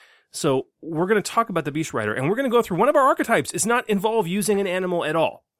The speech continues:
okay? But realize that it, that's the weak way of going about this. If you're gonna play a Beast Rider, you need to plan to have a mount,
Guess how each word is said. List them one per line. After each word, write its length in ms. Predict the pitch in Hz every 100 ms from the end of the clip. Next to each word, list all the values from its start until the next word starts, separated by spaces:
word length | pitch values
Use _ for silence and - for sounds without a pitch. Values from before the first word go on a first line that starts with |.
| -
okay? 300 | - 113 123 _ - - _
But 100 | 156
realize 460 | 156 202 196 175 139
that 140 | -
it, 220 | 147 151
that's 220 | 170 -
the 120 | - 139
weak 460 | 127 139 185 - - _ -
way 300 | 143 147 143
of 100 | 120
going 240 | 135 131
about 300 | 113 123 120
this. 240 | - - -
If 120 | 110
you're 60 |
gonna 340 | 110 110 156 160
play 260 | - 151
a 60 | 151
Beast 280 | 131 147 -
Rider, 320 | 151 143 139 - _ _ _
you 220 | 139 147
need 300 | 147 147 147
to 120 | -
plan 540 | 151 - - 117 113 107
to 100 | 110
have 260 | - 101
a 60 | 95
mount, 460 | 95 95 85 -